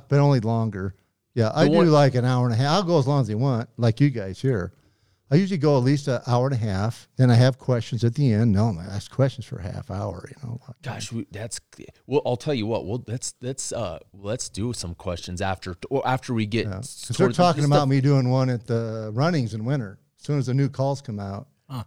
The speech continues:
Speaker 1: So a
Speaker 2: Oh,
Speaker 1: few people
Speaker 2: you're
Speaker 1: around here.
Speaker 2: the new e-calls.
Speaker 1: Yeah, I'll demonstrate 'em and
Speaker 3: Do
Speaker 1: I'll
Speaker 3: they
Speaker 1: do
Speaker 3: have
Speaker 1: a
Speaker 3: a date
Speaker 1: seminar.
Speaker 3: for that yet, as far
Speaker 1: No,
Speaker 3: as
Speaker 1: we
Speaker 3: no?
Speaker 1: gotta get the caller first. It's been
Speaker 3: Right.
Speaker 1: three years.
Speaker 2: 'Cause we, that's what our plan. We were gonna do this about six or seven months ago
Speaker 1: Yeah.
Speaker 2: when they were
Speaker 1: Right.
Speaker 2: before,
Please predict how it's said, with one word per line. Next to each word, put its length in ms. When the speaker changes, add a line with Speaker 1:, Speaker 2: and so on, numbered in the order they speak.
Speaker 1:
So 60
a 80
Speaker 2:
Oh, 220
Speaker 1:
few 100
people 200
Speaker 2:
you're 100
Speaker 1:
around 240
here. 80
Speaker 2:
the 80
new 220
e-calls. 640
Speaker 1:
Yeah, 180
I'll 160
demonstrate 580
'em 300
and 320
Speaker 3:
Do 100
Speaker 1:
I'll 80
Speaker 3:
they 60
Speaker 1:
do 80
Speaker 3:
have 80
Speaker 1:
a 20
Speaker 3:
a 20
date 20
Speaker 1:
seminar. 300
Speaker 3:
for 40
that 180
yet, 240
as 140
far 120
Speaker 1:
No, 240
Speaker 3:
as 60
Speaker 1:
we 80
Speaker 3:
no? 60
Speaker 1:
gotta 100
get 140
the 80
caller 360
first. 320
It's 80
been 160
Speaker 3:
Right. 100
Speaker 1:
three 180
years. 220
Speaker 2:
'Cause 200
we, 80
that's 240
what 100
our 120
plan. 360
We 120
were 100
gonna 220
do 140
this 200
about 300
six 280
or 40
seven 320
months 260
ago 480
Speaker 1:
Yeah. 80
Speaker 2:
when 200
they 120
were 180
Speaker 1:
Right. 240
Speaker 2:
before, 180